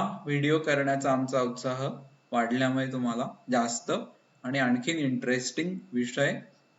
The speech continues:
Vizro वर पाहायला मिळतील. पुढच्या वेळी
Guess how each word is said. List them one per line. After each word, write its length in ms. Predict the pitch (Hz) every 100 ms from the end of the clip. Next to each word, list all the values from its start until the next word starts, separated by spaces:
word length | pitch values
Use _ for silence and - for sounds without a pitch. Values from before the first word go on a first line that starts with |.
| _ _ _ _ _ _ _ -
Vizro 420 | 135 135 147 165 - - - _ 131
वर 200 | 143 -
पाहायला 420 | 131 123 120 117
मिळतील. 420 | 104 95 139 196 - - _ _ _ _ _ _ _ _ -
पुढच्या 360 | 135 123 151
वेळी 340 | 143 139 147